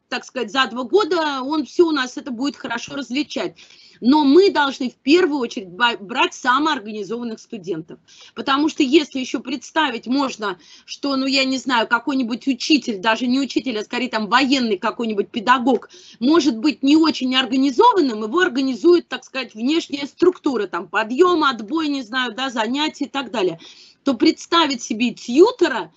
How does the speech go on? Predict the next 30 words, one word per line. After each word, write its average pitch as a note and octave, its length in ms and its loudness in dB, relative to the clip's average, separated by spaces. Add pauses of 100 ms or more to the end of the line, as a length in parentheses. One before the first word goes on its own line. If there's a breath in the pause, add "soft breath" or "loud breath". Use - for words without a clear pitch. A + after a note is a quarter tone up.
(140)
который C#4+ 360 -6
не C#4+ 100 -2
самоорганизован, A3+ 920 -4
это C4 160 -2
просто E4+ 440 4
нереально. F3+ 560 -6 (300 soft breath)
Потому C4+ 360 -2
что E4+ 160 2
он E4+ 120 4
работает D#4 480 0
с - 60 -10
неструктурированной C4 920 0
средой, C4+ 480 0
он C#4 120 0
должен B3 280 -6
быть A#3 180 -8
сам F4 260 4
суперорганизован. A#3 1080 -6 (420 loud breath)
Поэтому E4+ 340 2
я E4+ 180 4
считаю, D#4+ 340 0
что - 120 -4
если D#4+ 400 2
мы C#4+ 120 -4
даже C4 260 -6
выделяем C#4+ 480 -2
вот C#4 140 -4
эти B3 180 -6
три D#4+ 220 4
компетентности, A#3+ 1040 -6